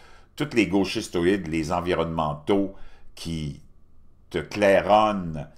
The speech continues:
l'alarmisme climatique sans cesse, ben,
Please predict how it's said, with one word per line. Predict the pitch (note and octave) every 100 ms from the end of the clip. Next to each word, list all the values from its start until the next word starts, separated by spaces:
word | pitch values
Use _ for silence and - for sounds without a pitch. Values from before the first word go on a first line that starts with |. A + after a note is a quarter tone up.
| - - -
l'alarmisme | D#2 F#2+ F#2+ F#2 F2 G2+ G#2 - F#2 D#2
climatique | - F#2+ F2 - - G#2 F#2 - - - - - - _ _ - _ _ - - _ - - _ -
sans | - G2+ E2+
cesse, | - G#2+ D#3 D3+ - - - _ - - - - - - - - - - -
ben, | E2+ F#2+ D#2